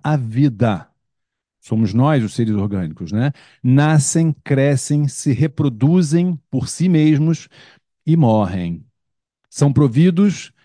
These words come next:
de órgãos especiais para a execução dos diferentes atos da vida. Órgãos esses apropriados às necessidades que a conservação própria lhes impõe. Nessa classe estão compreendidos os homens, os animais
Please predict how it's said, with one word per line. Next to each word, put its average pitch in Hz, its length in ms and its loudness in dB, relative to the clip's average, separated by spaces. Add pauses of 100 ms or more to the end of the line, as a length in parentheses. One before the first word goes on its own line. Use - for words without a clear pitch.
(100)
de 120 160 -2
órgãos 135 360 2
especiais 127 640 -2
para 143 220 -2
a - 20 2
execução 131 720 -2
dos 139 160 0
diferentes 131 580 -2
atos 135 240 -4
da 139 140 0
vida. 95 440 -2 (540)
Órgãos 135 440 2
esses 120 320 0
apropriados 127 640 -2
às 139 140 0
necessidades 135 1000 0
que - 120 -4
a - 20 -4
conservação 123 720 -2
própria 123 400 -2
lhes 135 260 -2
impõe. 107 500 -2 (480)
Nessa 147 520 2
classe 135 420 -2
estão 143 180 -2
compreendidos 110 800 -2
os 127 220 0
homens, 123 560 -2 (180)
os 127 220 0
animais 120 720 0